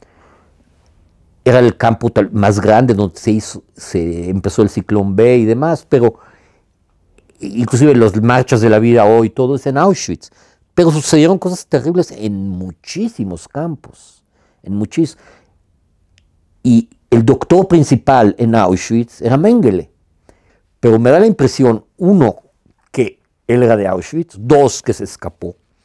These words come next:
tres, que hizo experimentos terribles, gemelos, que todavía viven y han hecho declaraciones. Y mucha gente que pasó a Mengele vive y hay testimonios de ellos. Y hay,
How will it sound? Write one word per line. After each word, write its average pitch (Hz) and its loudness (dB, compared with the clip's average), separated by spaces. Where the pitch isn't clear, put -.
tres, 156 2
que 151 2
hizo 143 2
experimentos 135 -2
terribles, 139 0
gemelos, 175 0
que 139 -4
todavía 123 2
viven 117 -2
y 113 -4
han 117 -4
hecho 117 -12
declaraciones. 90 -18
Y 120 -20
mucha 165 -8
gente 139 -10
que 101 -12
pasó 135 -2
a 110 0
Mengele 104 -6
vive 110 -6
y 104 -4
hay 113 0
testimonios 104 -12
de 90 -10
ellos. - -20
Y 131 -4
hay, 170 -2